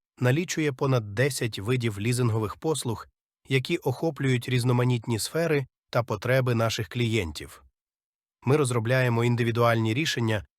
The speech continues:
щоб забезпечити оптимальне використання ресурсів та задоволення потреб вашого бізнесу. Лізинг транспортних засобів, лізинг обладнання та технологій,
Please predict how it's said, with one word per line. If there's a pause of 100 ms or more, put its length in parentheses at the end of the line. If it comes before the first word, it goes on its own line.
щоб
забезпечити
оптимальне
використання
ресурсів (240)
та
задоволення
потреб
вашого
бізнесу. (880)
Лізинг
транспортних
засобів, (420)
лізинг
обладнання
та
технологій,